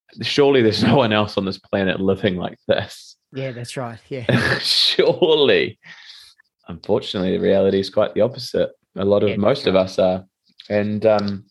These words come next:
Speaker 1: so just having that, that, like, it was almost like a breath of fresh air. It's like, <laughs> oh,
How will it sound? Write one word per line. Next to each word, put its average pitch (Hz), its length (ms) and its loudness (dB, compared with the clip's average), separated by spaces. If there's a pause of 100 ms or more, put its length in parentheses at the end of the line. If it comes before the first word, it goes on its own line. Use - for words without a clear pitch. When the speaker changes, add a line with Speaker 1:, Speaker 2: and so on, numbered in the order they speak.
(720)
Speaker 1:
so - 140 -2
just 135 260 -2
having 139 280 0
that, 113 240 0
that, 101 180 2
like, 98 240 0
it - 40 0
was 131 120 -2
almost 143 260 0
like 101 120 0
a - 40 -2
breath 104 320 0
of 95 80 -8
fresh - 280 -4
air. 139 140 2
It's - 160 -4
like, - 120 0 (100)
<laughs> - 80 -6
oh, 151 520 0